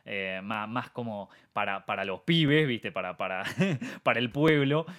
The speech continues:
Y, eh, y está, eh, a mí me gusta, la verdad que me parece un humor que está bueno. Este tipo de comedia, o sea, esta diferenciación entre la comedia intelectual y la comedia más de acción, si se quiere,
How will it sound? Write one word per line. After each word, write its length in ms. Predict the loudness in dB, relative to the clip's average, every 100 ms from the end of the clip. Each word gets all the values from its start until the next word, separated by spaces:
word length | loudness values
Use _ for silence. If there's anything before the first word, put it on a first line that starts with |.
| -10
Y, 380 | -2 2 2 2 -2 -10 _ _ _ _ _ _ _ -12 -2
eh, 360 | 0 2 0 0
y 200 | 2 2
está, 760 | 2 0 4 6 6 4 0 -6
eh, 140 | -6 -4
a 120 | -2
mí 140 | 0
me 60 | 0
gusta, 420 | 2 0 0 0
la 100 | 0
verdad 160 | 0 0
que 80 | 0
me 80 |
parece 300 | 0 -2 -2
un 80 | -6
humor 160 | -6 -6
que 80 | -4
está 140 | -2
bueno. 400 | 0 2 2 0
Este 240 | -2 -4 -6
tipo 220 | -2 -2
de 60 |
comedia, 460 | 0 0 2 4 4 -2 -6
o 80 | -2
sea, 180 | 0
esta 180 | 0 0
diferenciación 720 | 0 2 0 0 0 -2 -2 -2
entre 200 | 0 0
la 120 | 0
comedia 420 | 0 0 4 2
intelectual 600 | 2 -2 -4 0 2 4
y 60 | 2
la 100 | 0
comedia 340 | -2 -2 0
más 180 | 0 2
de 80 | 2
acción, 420 | 0 0 2 0
si 100 | -4
se 160 | -6 -4
quiere, 320 | 0 0